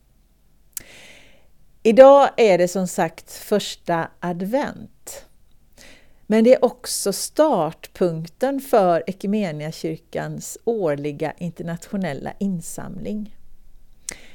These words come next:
En tid från första advent till och med hela januari, där vi på ett alldeles speciellt sätt får fokusera på vårt gemensamma internationella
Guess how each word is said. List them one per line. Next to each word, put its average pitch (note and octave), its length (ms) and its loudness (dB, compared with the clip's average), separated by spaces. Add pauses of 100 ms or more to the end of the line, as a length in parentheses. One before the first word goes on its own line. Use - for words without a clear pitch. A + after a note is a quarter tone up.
(360)
En C#4 200 2
tid A3+ 360 6
från D4 240 4
första C#4 360 2
advent F3 880 0
till A3 220 -2
och G#3+ 80 0
med F#3+ 160 0
hela F3+ 540 -2
januari, E3+ 760 -4 (520)
där A3+ 140 2
vi G3 140 -2
på - 140 -8
ett F3+ 140 -8 (100)
alldeles E3+ 600 -6
speciellt - 540 -6
sätt - 320 -10
får - 140 -20
fokusera - 720 -12
på C#3+ 320 -8
vårt D#3 360 -8
gemensamma F#3+ 840 -8
internationella F#3 840 -10